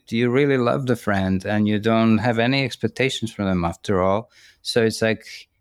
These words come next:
you know, you just, you can just be your best tender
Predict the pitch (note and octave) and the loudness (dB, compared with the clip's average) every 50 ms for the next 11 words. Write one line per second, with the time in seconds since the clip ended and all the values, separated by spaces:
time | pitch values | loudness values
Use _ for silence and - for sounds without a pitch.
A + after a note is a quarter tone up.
0 | _ _ - A2+ A2 A2 A2+ A#2 A#2 A#2 A2+ A2+ A2+ A2 - A#2+ A2+ G#2+ - - | _ _ -2 0 2 2 2 2 2 0 0 0 -2 0 0 0 0 0 -2 -2
1 | A2+ A2 G#2+ - A#2+ A2+ A2 - A#2+ A#2+ A2+ - - - A#2 A#2+ B2 A#2+ A#2 A2+ | -2 -2 0 0 -2 -2 0 2 0 0 0 -2 -4 -2 0 0 2 2 2 2
2 | A2+ G#2 G#2 - - A2+ A2+ A2 - - - - A2 G#2+ G#2+ G#2+ A2+ A2 G#2+ G#2 | 0 0 -2 -2 0 0 0 0 -2 -4 -2 0 2 2 2 2 2 2 0 0
3 | G2+ | -4